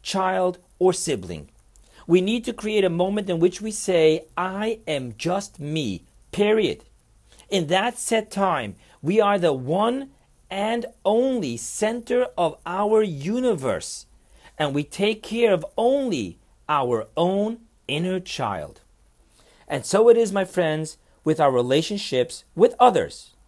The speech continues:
whether it be our spouses, one we love, our children, parents, co-workers, or simply friends. Remember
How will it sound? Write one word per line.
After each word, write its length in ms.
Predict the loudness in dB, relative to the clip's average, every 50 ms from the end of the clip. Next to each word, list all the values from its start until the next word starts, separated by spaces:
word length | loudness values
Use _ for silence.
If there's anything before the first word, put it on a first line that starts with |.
| _ _ _ _ _ _ _ -20 -4 4
whether 300 | 6 6 8 8 6 2
it 80 | 4
be 120 | 4 4 4
our 80 | 2
spouses, 840 | 2 0 2 4 6 6 6 6 4 2 0 2 2 0 0 -4 -10 -4
one 240 | 0 2 2 2 2
we 140 | 0 2
love, 600 | 4 4 6 6 6 4 4 2 -2 -4 -8 -8 -4
our 180 | -2 -2 -2 -2
children, 760 | 4 6 8 8 8 6 2 0 0 -2 -2 -2 -6 -8 -14 -6
parents, 640 | -2 0 2 2 2 2 0 -2 -2 -4 -8 -12
co-workers, 800 | -14 -4 2 4 4 4 4 4 4 2 2 0 -2 -4 -4 -6 -12 -18 -2
or 120 | 2 2 2
simply 420 | 2 2 0 -2 -2 -4 -6 -6 -6
friends. 640 | -4 -2 -2 0 0 -2 -4 -6 -10 -16 -18 -20 -20 _ _ _ _ _ _ _ _ _ _ _ _ _ _ _ _ _
Remember 720 | 0 0 2 2 2 2 2 0 2 2 2 2 2 0